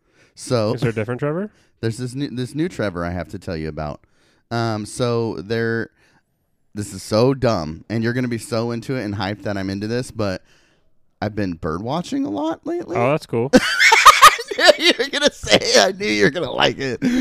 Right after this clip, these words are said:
Speaker 1: Oh, well, freaking nerds. What is wrong with us?
Speaker 2: <laughs>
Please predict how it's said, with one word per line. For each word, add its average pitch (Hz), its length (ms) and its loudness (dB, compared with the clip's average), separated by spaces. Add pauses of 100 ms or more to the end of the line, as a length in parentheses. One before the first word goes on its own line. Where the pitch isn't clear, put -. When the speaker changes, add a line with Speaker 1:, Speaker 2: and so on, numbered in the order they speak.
(320)
Speaker 1:
Oh, 156 600 8
well, 131 240 -2
freaking 180 520 4
nerds. 247 640 12
What 262 180 8
is 262 100 -4
wrong 254 500 6
with 247 160 8
us? 170 540 8
Speaker 2:
<laughs> 226 60 0